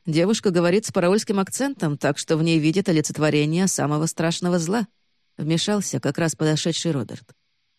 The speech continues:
«Плохое время для параольских рабынь в нашем стройном стане примерных ратчан.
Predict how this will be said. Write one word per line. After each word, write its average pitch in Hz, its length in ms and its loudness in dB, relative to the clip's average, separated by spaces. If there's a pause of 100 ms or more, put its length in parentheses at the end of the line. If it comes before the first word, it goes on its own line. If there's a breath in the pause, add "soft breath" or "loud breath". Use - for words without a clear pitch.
(260)
«Плохое 254 480 0
время 165 360 2
для 156 140 0
параольских 175 560 0
рабынь 175 420 0
в 214 80 0
нашем 165 300 0
стройном 214 460 0
стане 180 380 0
примерных 151 540 0
ратчан. 123 520 -6